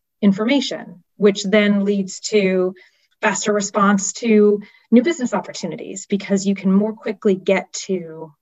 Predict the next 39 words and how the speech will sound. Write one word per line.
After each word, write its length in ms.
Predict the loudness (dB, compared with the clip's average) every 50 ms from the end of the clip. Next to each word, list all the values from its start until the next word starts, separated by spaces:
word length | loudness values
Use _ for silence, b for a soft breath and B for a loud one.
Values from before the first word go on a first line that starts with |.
| _ _
the 120 | -2 -2 -2
exact 340 | -2 0 -2 -2 -2 -4
sort 180 | -6 -6 -6 -6
of 80 | -6 -4
like 420 | -4 -4 -2 -2 -4 -6 -8 -16 -18 _ -4
matters 640 | -2 -2 -2 -2 -4 -6 -8 -8 -10 -12 -14 -16 -12 _ -6
that 140 | -6 -4
you 140 | -2 -4 -4
might 240 | -4 -6 -8 -10 -12
need. 320 | -14 -14 -14 -16 -18 -20 -20 _ _ _ _ _ 2
It 120 | 2 4
will 120 | 4 2 0
help 340 | 0 0 0 0 0 0
us 480 | -2 -2 -2 -4 -6 -10 -12 -12 -14 -14 _
price 380 | -6 -2 0 2 2 0 -2 -6
better 440 | -8 -8 -8 -8 -10 -12 -14 -16 _ _
because, 300 | -4 -4 -2 -2 -2 -2
again, 380 | -2 -2 0 0 0 0 0 -4
we 120 | -6 -8
can 220 | -6 -6 -6 -2 0
get 260 | 0 -2 -2 -4 -8 -10 -6 -2
to 400 | 0 0 0 0 -2 -6 -8 -6 _
those 200 | 0 0 0 0
like 420 | -2 -2 0 0 -2 -2 -4 -8
matters 720 | -10 -8 -6 -6 -6 -6 -6 -6 -8 -8 -10 -12 -12 -12 -4 -2
much 300 | -2 -2 -2 -2 0 0
more 200 | 0 0 -2 -4
quickly. 560 | -10 -10 -12 -10 -8 -8 -6 -6 -6 -8 -10 -12 _ _ _ _ _ -2
And 380 | 2 2 4 4 4 2 0 -2 -8 -14 -8
even 260 | -6 -4 -4 -4 -4 -4
from 140 | -2 -2
a 40 | 0
knowledge 320 | 0 0 0 -2 -2 0 0
management 540 | 0 2 2 0 0 0 -2 -2 -4 -4
perspective, 800 | -4 -4 -4 -4 -4 -4 -4 -4 -4 -4 -4 -2 -2 -4 -4 -8 -12 -20 -14 _
being 200 | 0 2 4 4
able 200 | 4 2 2 0
to 140 | -2 -4 -6
store 760 | -10 -10 -10 -6 -6 -4 -2 0 2 2 2 0 -2 -4